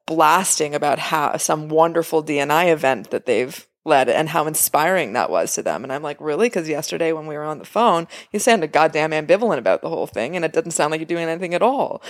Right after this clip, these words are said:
But I think that that kind of cognitive dissonance exists about these issues in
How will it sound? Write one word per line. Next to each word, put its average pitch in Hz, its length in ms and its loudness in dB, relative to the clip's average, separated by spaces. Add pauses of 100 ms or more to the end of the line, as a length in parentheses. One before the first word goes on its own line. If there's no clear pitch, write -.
(260)
But 180 100 6
I 185 80 8
think 208 160 0
that 202 260 4
that 185 260 4
kind 185 200 -2
of 170 80 -8
cognitive 160 460 -4
dissonance 147 580 -6
exists 151 720 -2 (640)
about 160 340 4
these 143 180 0
issues 143 560 -6
in 156 240 -4